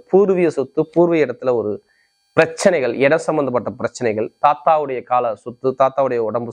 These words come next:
சம்பந்தப்பட்ட விஷயம், இதுல ஒரு மந்தமா போறது, உங்களுக்கு எதிர்பாராத ஒரு பயணத்தை, நிறைய ஒரு திடீர் விரய பயணத்தை அணைஞ்சு ஒரு, ஒரு விஷயத்துக்கு போவீங்க, அது சக்சஸ் ஆகாம தாமதமாகிறது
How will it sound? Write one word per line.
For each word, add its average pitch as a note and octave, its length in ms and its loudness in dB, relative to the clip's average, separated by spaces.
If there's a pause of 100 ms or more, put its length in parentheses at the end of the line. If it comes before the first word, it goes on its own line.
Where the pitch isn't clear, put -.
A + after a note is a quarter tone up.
சம்பந்தப்பட்ட G#2 520 -6
விஷயம், G#2+ 340 -2 (600)
இதுல D#3 260 6
ஒரு D3 140 -2
மந்தமா C#3 340 0 (100)
போறது, A2 340 -6 (560)
உங்களுக்கு D#3+ 420 2 (100)
எதிர்பாராத D#3 500 0
ஒரு C#3 200 -2 (420)
பயணத்தை, F#3+ 480 2
நிறைய C#3+ 300 0
ஒரு A#2+ 180 -4
திடீர் D#3 400 0
விரய C#3 260 2 (100)
பயணத்தை B2+ 340 -2
அணைஞ்சு B2 280 -4 (220)
ஒரு, A#2 200 -2 (280)
ஒரு A#2+ 160 0
விஷயத்துக்கு E3 400 -2
போவீங்க, D3+ 280 0
அது C3+ 180 -2
சக்சஸ் C3+ 380 -6
ஆகாம B2+ 340 -4 (560)
தாமதமாகிறது B2+ 840 2